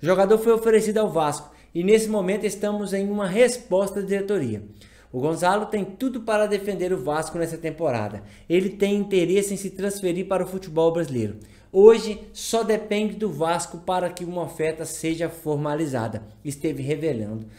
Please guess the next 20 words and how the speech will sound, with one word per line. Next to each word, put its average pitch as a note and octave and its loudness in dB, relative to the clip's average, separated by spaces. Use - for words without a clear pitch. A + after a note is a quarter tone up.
revelando B2+ -4
o A#2+ -6
representante. B2+ -8
Luiz C4+ 4
Nunes A#3 2
também G#3 0
disse A3 -4
que A3 -4
já A3 0
teve G#3+ 4
cinco C#4+ -4
ou B3+ 2
seis A3+ 4
contatos F#3+ 0
com G3+ -4
o G3+ -2
diretor F#3+ -2
executivo F#3 -4
do F#3+ -8
Vasco F3+ 0